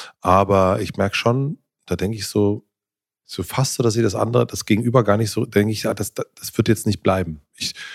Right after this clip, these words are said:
gucke mir das auch selten nochmal an, aber irgendwie habe ich das Gefühl, wenn man sich was aufschreibt, dann setzt es sich nochmal eher und genau, man ist,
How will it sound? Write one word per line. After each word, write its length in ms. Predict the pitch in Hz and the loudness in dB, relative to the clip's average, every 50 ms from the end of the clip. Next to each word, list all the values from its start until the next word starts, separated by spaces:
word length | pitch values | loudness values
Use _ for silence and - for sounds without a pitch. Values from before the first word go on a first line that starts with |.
| - - _ | -20 -16 _
gucke 220 | - - - - | -6 -2 2 4
mir 40 | 90 | 4
das 80 | 87 95 | 4 4
auch 120 | 92 85 | 2 2
selten 300 | 80 92 90 95 98 - | 4 6 6 6 4 2
nochmal 280 | 98 85 82 92 92 92 | 0 0 2 0 0 2
an, 200 | 98 120 131 - | 2 2 2 2
aber 200 | - 92 87 104 | 0 2 2 4
irgendwie 260 | 98 98 104 104 113 | 4 4 4 4 4
habe 120 | 110 104 | 4 4
ich 60 | 104 101 | 2 0
das 140 | 98 - | -2 -4
Gefühl, 260 | - - - - 110 95 | -8 -12 -4 -2 0 0
wenn 80 | 92 | 2
man 120 | 92 92 90 | 0 0 0
sich 200 | 95 92 82 - | -2 -4 -2 -2
was 140 | 98 - | -4 -2
aufschreibt, 540 | - - 110 107 - - - 110 107 - - | 0 0 0 0 0 0 0 0 0 2 2
dann 200 | 104 92 92 92 - - - - _ _ _ | 2 2 2 0 -4 -10 -20 -20 _ _ _
setzt 380 | - - 113 107 - - - | 2 2 2 2 2 0 0
es 140 | 120 104 - | 0 0 2
sich 180 | - 110 - - | 0 -2 0 0
nochmal 380 | 110 98 87 107 101 107 104 | -2 0 0 0 0 2 2
eher 420 | 101 101 101 101 98 95 98 110 110 | 2 4 4 4 4 2 0 0 0
und 360 | 101 87 85 87 87 - - _ _ _ _ _ _ | 0 0 0 0 -2 -6 -10 _ _ _ _ _ _
genau, 300 | - 123 113 98 95 92 | -4 0 2 4 4 4
man 200 | 85 87 92 107 | 2 2 2 2
ist, 280 | 107 - - - - | 0 -2 -4 -6 -10